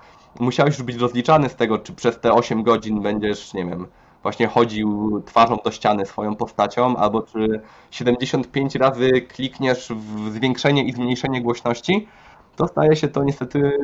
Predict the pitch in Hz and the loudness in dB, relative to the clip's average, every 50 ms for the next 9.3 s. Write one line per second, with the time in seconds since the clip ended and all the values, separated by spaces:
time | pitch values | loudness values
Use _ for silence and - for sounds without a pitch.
0 | 139 139 139 139 - - 143 147 - 147 151 156 170 175 143 110 104 107 - - | 0 0 0 -2 -2 -4 -6 -2 2 2 2 2 2 0 2 2 2 0 0 -4
1 | - - - - _ _ - - - 151 147 156 156 156 - 147 135 151 151 160 | -14 -20 -20 -20 _ _ -20 -4 -2 0 2 2 2 0 0 0 2 2 2 2
2 | 156 156 147 - - _ - 143 147 143 - - - 143 147 147 147 147 147 151 | 2 -2 -4 -4 -6 _ 0 0 0 0 -2 -6 -4 0 2 4 4 6 4 4
3 | 156 147 143 151 151 151 - - 147 - 160 156 156 156 151 147 147 - 147 139 | 4 2 0 -2 -2 -2 -2 -2 -2 -2 0 0 0 0 0 -2 -4 -6 -10 -8
4 | - 143 - 131 131 127 135 - - - 123 127 120 120 135 131 - - 123 120 | -8 -8 -6 -6 -6 -6 -8 -12 -14 -4 -2 0 0 0 -2 -6 -2 0 0 0
5 | - - 131 123 123 110 104 117 143 160 156 - - - _ 123 131 139 143 151 | 0 -4 -4 -2 0 0 0 0 -2 -4 -4 -8 -14 -14 _ -6 -4 -2 -2 -4
6 | 151 151 151 160 151 - 160 156 - - 143 135 135 139 143 143 139 143 143 139 | -4 -4 -4 -6 -2 -2 -4 -4 -2 -4 0 2 2 2 2 0 0 0 -2 -2
7 | - - - 127 - - 127 - 123 - - 139 135 - - 139 127 135 135 131 | -6 -6 -6 -6 -4 -4 -8 -8 -10 -6 -6 -8 -8 -6 -8 -6 -4 -4 -4 -2
8 | - 151 135 127 131 127 127 - 143 139 131 - - - 139 143 - - 131 127 | -2 -2 -2 -2 -4 -6 -6 -6 -6 -6 -4 -4 -4 -4 -6 -8 -6 -6 -6 -4
9 | 123 135 139 139 - - | -4 -4 -6 -6 -8 -16